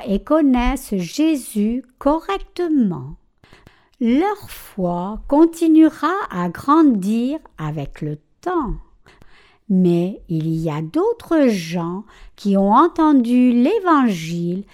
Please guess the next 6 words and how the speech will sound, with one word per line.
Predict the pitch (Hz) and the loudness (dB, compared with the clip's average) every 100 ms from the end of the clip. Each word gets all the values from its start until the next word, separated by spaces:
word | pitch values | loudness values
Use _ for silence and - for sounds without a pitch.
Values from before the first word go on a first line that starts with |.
| _ _ | _ _
mais | 180 170 | 0 2
ne | 170 160 | 2 0
peuvent | - 359 403 359 339 - - | 0 -2 0 0 -2 -2 -4
pas | 220 220 247 - | -2 -2 -4 -6
ou | 220 190 | -4 -2
refusent | 214 320 320 - 254 254 254 208 185 | 0 0 -2 -8 -2 0 0 -2 -4